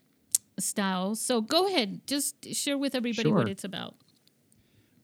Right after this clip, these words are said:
Speaker 2: Well, it's a, it's a parody of Indiana Jones, which is one of my favorite m-, movies, and it's about a college professor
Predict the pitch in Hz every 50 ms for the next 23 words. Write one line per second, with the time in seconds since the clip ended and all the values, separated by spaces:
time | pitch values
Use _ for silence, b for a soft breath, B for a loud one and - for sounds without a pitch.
0 | _ _ - 127 113 131 131 - - 143 143 170 - - - - 165 135 127 -
1 | - - 135 - 127 - - 143 135 135 131 131 123 123 120 123 123 120 107 117
2 | 113 110 113 117 113 110 104 95 107 101 104 113 123 117 113 107 101 - 104 107
3 | 104 104 101 101 101 101 - 104 104 101 95 104 107 - - - - - 117 107
4 | 95 92 101 107 120 131 - - - - 117 110 104 104 104 101 101 - - 113
5 | - - 117 104 104 107 110 110 110 113 - - - 117 110 107 107 104 104 104
6 | 104 b b b b b b b b b _ _ - - 127 123 127 135 131 -
7 | - 147 - 120 110 101 - - 123 123 127 -